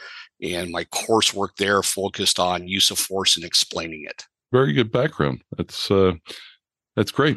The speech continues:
Speaker 2: Probably lend itself very well to our discussion today about red dots and such. So the first thing I'll, uh, kind of throw out there about red dots are what, what are some of the real good uses for, uh, red dots?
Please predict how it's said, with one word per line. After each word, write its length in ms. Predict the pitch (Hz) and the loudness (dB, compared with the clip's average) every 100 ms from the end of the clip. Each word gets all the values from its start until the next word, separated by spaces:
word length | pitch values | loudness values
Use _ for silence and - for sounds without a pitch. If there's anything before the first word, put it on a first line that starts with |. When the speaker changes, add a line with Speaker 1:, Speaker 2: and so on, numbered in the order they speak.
| - | -2
Speaker 2:
Probably 400 | 123 110 107 104 | 0 4 6 6
lend 240 | 92 101 98 | 4 4 2
itself 340 | - 101 92 | 2 2 2
very 260 | 76 98 98 | 4 4 6
well 280 | 95 95 95 | 6 4 2
to 240 | - 87 | -4 -2
our 160 | 87 80 | 0 -2
discussion 520 | 78 - 87 - 85 | -4 0 0 0 0
today 180 | 92 101 | 4 4
about 280 | 80 78 | 2 2
red 220 | 87 110 76 | 2 0 2
dots 260 | 62 - | 0 -2
and 140 | 62 - | -10 -6
such. 340 | 67 - - _ _ _ _ - _ _ _ _ | -6 -6 -10 _ _ _ _ -20 _ _ _ _
So 140 | - 101 | 2 2
the 60 | |
first 300 | - 165 151 | 4 2 2
thing 180 | 147 123 | 4 4
I'll, 240 | 110 107 | 4 6
uh, 220 | 107 92 95 | 6 4 0
kind 180 | - 107 | -2 -2
of 80 | 92 | -2
throw 180 | 113 98 | 2 2
out 120 | 95 | 4
there 100 | 92 | 2
about 320 | 80 82 55 | 2 0 0
red 220 | 104 120 | 0 0
dots 420 | 80 69 73 - - - | 2 0 0 -6 -8 0
are 220 | 90 87 | 2 2
what, 320 | - 156 - | 2 2 4
what 160 | 151 214 | 2 4
are 60 | |
some 160 | - 185 | 0 0
of 80 | 160 | 2
the 100 | 104 | 4
real 240 | 104 107 | 4 4
good 320 | - 101 95 _ - | 4 2 2 _ -6
uses 600 | 92 98 - 85 73 - _ _ | 0 2 2 -2 -2 -8 _ _
for, 340 | 87 85 82 | 0 4 4
uh, 200 | 80 76 - | 4 2 0
red 220 | 90 80 | 0 0
dots? 360 | 65 52 - | -2 -4 -10